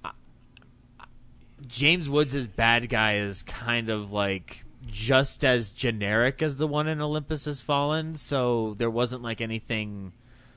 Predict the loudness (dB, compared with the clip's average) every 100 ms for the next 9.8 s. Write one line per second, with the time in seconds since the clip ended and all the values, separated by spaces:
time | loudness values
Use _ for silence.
0 | -16 -10 -4 0 0 -2 -4 -6 -4 -2
1 | -4 -6 -10 -4 -2 -2 -2 -6 0 2
2 | 2 0 -4 -4 -4 -4 -4 -4 -4 -6
3 | -8 -10 -8 -8 -4 -2 0 -2 -4 -6
4 | -6 -8 -10 -4 -2 -2 -4 -8 -10 -10
5 | -12 -18 -14 -10 -8 -6 -6 -6 -6 -8
6 | -12 -16 -20 -20 -20 -6 0 2 2 0
7 | -4 -10 -4 0 2 0 -4 -12 -16 -14
8 | -10 2 4 4 4 2 2 2 0 0
9 | -8 -4 -2 -2 -4 -2 -2